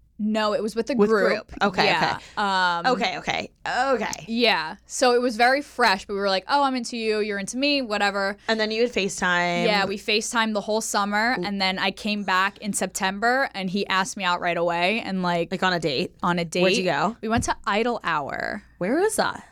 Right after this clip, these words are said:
Speaker 1: It is North Hollywood.
Speaker 2: Oh my gosh. Okay. And what'd you,
Speaker 1: Um,
Speaker 2: like, what, what was the
Speaker 1: and
Speaker 2: vibe?
Speaker 1: <laughs> it was, you've never heard of Idle Hour?
Speaker 2: Uh-uh.
Speaker 1: I have to show you what it looks like.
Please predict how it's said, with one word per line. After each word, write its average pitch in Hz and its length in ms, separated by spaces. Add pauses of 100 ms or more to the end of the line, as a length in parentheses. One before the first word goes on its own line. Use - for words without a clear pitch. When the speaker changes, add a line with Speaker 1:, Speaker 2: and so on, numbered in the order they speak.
Speaker 1:
It 214 240
is 202 400
North 202 200
Hollywood. 170 600
Speaker 2:
Oh 165 80
my 233 120
gosh. 180 320
Okay. 175 440
And 196 80
what'd 185 320
you, 190 120
Speaker 1:
Um, 185 120
Speaker 2:
like, 180 260
what, - 140 (460)
what 196 480
was 196 140
the - 20
Speaker 1:
and 220 80
Speaker 2:
vibe? 185 320 (300)
Speaker 1:
<laughs> - 0
it 302 680 (320)
was, 294 200 (100)
you've 302 220 (140)
never 254 60
heard 214 180
of - 80
Idle 175 180
Hour? 247 200
Speaker 2:
Uh-uh. 202 300
Speaker 1:
I 233 80
have 285 240
to 440 80
show - 160
you 220 100
what 196 100
it - 80
looks - 220
like. - 380